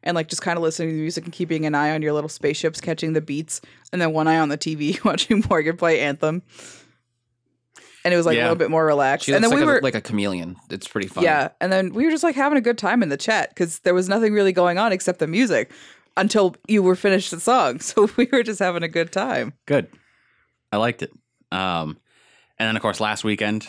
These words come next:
Speaker 2: uh, I'm slowly, as the days go on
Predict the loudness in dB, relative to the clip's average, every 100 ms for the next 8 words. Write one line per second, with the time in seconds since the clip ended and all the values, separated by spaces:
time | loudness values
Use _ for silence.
0 | -10 -6 -2 -2 -2 -4 -8 _ _ _
1 | -20 -18 -16 -18 -20 -16 -6 -2 -2 -2
2 | -8 -20 -20 -20 -10 -4 0 2 2 2
3 | 2 0 -2 _ _ _ -4 -2 -4 -2
4 | -2 -2 0 0 2 0 -2